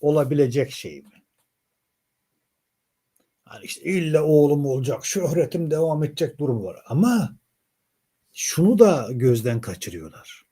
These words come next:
İşte kızlar öldürülürdü, gömülürdü, alay ederlerdi, hakaret ederlerdi, öldürmeye bayılırdı falan filan, kuma gömerlerdi. E, tamam da erkekler kiminle sevişiyordu kardeşim o zaman?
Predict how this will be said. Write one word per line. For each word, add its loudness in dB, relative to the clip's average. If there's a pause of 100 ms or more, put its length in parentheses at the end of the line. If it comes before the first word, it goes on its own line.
İşte -16
kızlar 2
öldürülürdü, 2
gömülürdü, 2 (640)
alay 4
ederlerdi, -2 (440)
hakaret 6
ederlerdi, 0
öldürmeye 4
bayılırdı 2 (420)
falan 0
filan, -4 (120)
kuma 0
gömerlerdi. 2
E, -14 (300)
tamam 2
da -4
erkekler 6
kiminle 2
sevişiyordu -4
kardeşim -4
o -20
zaman? -20